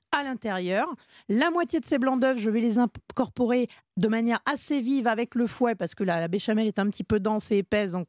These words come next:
on va l'assouplir. Et ensuite, la deuxième partie des blancs d'œufs avec une maryse. Et là, on va aérer, on va surtout pas casser les blancs. On vient bien homogénéiser, mais avec un,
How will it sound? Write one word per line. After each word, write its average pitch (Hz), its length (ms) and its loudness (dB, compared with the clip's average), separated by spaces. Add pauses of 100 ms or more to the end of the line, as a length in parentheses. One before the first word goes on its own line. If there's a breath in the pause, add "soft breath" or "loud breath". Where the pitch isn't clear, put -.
on 190 80 0
va 180 100 2
l'assouplir. 220 760 0
Et 208 140 2
ensuite, 247 340 -2
la 170 120 -2
deuxième 285 520 0
partie 220 260 -6
des 190 100 2
blancs 175 200 -2
d'œufs 214 220 -2
avec 208 260 -2
une 208 140 2
maryse. 208 480 0
Et 180 60 2
là, 202 160 0 (320 soft breath)
on 196 80 0
va 202 260 0
aérer, 220 480 -2
on 220 60 -4
va 175 100 -2
surtout - 560 -2
pas 240 160 0
casser 208 320 -2
les 190 140 2
blancs. 202 280 0 (300 loud breath)
On 208 120 2
vient 208 360 0
bien 202 340 0
homogénéiser, 226 800 2
mais 240 120 4
avec 202 260 -2
un, 190 140 -2